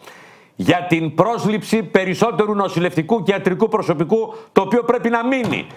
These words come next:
Αυτοί οι καταδρομείς που θα δώσουν τη μάχη και θα κερδίσουν τη μάχη με την ίωση, γιατί θα την κερδίσουμε, πρέπει να μείνουν, είναι πολύτιμοι.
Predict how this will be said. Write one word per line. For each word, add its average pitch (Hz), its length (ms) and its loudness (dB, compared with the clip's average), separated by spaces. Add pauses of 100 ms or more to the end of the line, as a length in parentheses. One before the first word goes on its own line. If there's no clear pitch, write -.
(160)
Αυτοί 165 320 2
οι 233 60 -2
καταδρομείς 196 680 0
που 208 120 0
θα 185 160 2
δώσουν 185 280 0
τη 190 100 2
μάχη 196 440 -2 (300)
και 175 120 4
θα 185 140 4
κερδίσουν 185 560 2
τη 170 120 2
μάχη 165 300 2
με 156 100 2
την 135 220 0
ίωση, 165 500 -2 (180)
γιατί 151 260 4
θα 156 120 2
την 139 120 0
κερδίσουμε, 180 680 0 (240)
πρέπει 220 280 2
να 226 160 0
μείνουν, 233 280 0
είναι 202 200 2
πολύτιμοι. 196 720 0